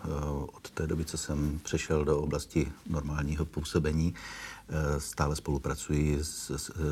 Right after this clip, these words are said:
s vysokými školami, jsem členem mnoha vědeckých rad, správních rad vysokých škol, takže tam se samozřejmě ty lidé postupně obměňují také, že,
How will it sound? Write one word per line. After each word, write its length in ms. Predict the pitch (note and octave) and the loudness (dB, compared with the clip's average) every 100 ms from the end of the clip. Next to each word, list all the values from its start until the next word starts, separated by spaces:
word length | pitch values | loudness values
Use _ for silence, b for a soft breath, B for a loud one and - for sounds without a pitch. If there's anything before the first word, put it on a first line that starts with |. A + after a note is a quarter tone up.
| D2 | 2
s 60 | C#2+ | 0
vysokými 440 | C#2 E2+ - D#2 | -2 -4 -2 0
školami, 460 | D#2 - D2 C#2+ D2 | -2 0 0 2 0
jsem 280 | - C#2+ C#2 | 0 -2 -2
členem 640 | - D2 D2 D2 B1+ C2 - | 0 0 2 2 2 -2 -2
mnoha 240 | C#2+ C2+ | -2 -2
vědeckých 500 | - - D2 - C#2+ | -2 -4 -4 -4 -2
rad, 200 | C2+ D2 - - - | 0 -2 -4 -10 -8
správních 480 | - C#2 D2 D2 | -4 -2 -2 -2
rad 140 | C2 C2+ | -2 0
vysokých 420 | C#2 - - D#2+ | -2 -4 -4 -6
škol, 380 | - - C2+ D#2 B B B B - | -2 0 2 0 B B B B -8
takže 320 | - D2 D2+ D2 | -2 0 2 4
tam 200 | D2 C#2+ | 4 4
se 100 | D2+ | 2
samozřejmě 380 | D2 C#2+ D2+ | 2 2 2
ty 100 | C2 D2+ | 2 2
lidé 200 | D2 C#2+ | 2 0
postupně 520 | - - - - - | -2 -8 -8 -8 -6
obměňují 680 | C#2 C#2+ D2 C#2+ D2 D2+ D#2 | -2 2 4 4 6 6 4
také, 380 | D#2+ D2 D#2 D#2 | 0 -2 0 0
že, 200 | D#2+ | 0